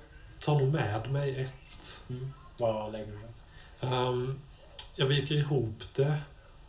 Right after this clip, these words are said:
Speaker 1: och, eh, så plockar jag fram ett skissblock som jag har i innerfickan då, med, eftersom konstnär, eller indienkonstnär är mitt yrke.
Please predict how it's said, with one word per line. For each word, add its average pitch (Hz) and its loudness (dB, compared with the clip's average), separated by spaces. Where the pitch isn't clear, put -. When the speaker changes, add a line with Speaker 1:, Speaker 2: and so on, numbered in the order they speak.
Speaker 1:
och, - -2
eh, 117 2
så - 0
plockar 139 2
jag 139 -2
fram 135 6
ett - 0
skissblock 123 0
som 131 0
jag 131 4
har 113 4
i 110 -2
innerfickan 113 -4
då, 107 -4
med, 110 -4
eftersom 104 -6
konstnär, 123 4
eller 127 4
indienkonstnär 120 6
är 120 2
mitt 110 -2
yrke. 117 -4